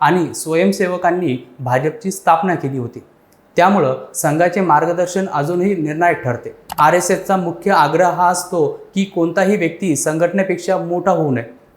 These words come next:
राष्ट्रीय अध्यक्ष निवडतानाही संघ आणि भाजपचे मुख्य नेते यांच्यात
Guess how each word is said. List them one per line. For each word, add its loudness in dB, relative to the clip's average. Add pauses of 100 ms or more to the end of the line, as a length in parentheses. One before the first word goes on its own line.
(220)
राष्ट्रीय 0
अध्यक्ष -2
निवडतानाही 0 (220)
संघ 2
आणि 0
भाजपचे -2
मुख्य -2
नेते -2
यांच्यात 0